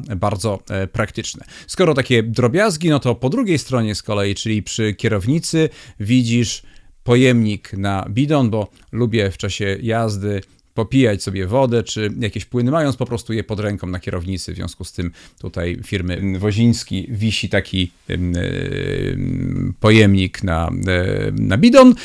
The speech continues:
No i skoro jesteśmy przy kierownicy, to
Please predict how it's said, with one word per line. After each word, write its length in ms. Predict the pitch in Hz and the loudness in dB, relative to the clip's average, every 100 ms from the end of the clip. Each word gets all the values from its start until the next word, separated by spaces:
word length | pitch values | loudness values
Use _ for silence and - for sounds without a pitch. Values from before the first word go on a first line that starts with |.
| - - - | -12 -8 2
No 480 | 127 143 190 285 285 | 4 6 4 2 2
i 200 | 269 247 | 2 0
skoro 300 | - 233 226 | 0 0 2
jesteśmy 400 | - 185 160 156 | 0 0 0 -2
przy 360 | - 135 131 | 0 0 0
kierownicy, 800 | - 127 110 107 160 - 156 147 123 | 0 0 2 0 0 -2 -2 -2 0
to 280 | 123 117 | 0 0